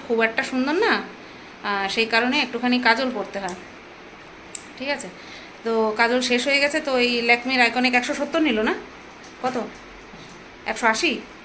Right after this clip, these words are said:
এটা নিল। এ-, এটার একটাই দোষ, এই, এই কাজলগুলোর একটাই দোষ, জানি না তোমাদের সাথে হয় কি না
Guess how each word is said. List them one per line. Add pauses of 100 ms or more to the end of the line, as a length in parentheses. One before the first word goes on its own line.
(720)
এটা
নিল। (500)
এ-,
এটার
একটাই
দোষ,
এই,
এই
কাজলগুলোর
একটাই
দোষ, (140)
জানি
না
তোমাদের
সাথে
হয়
কি
না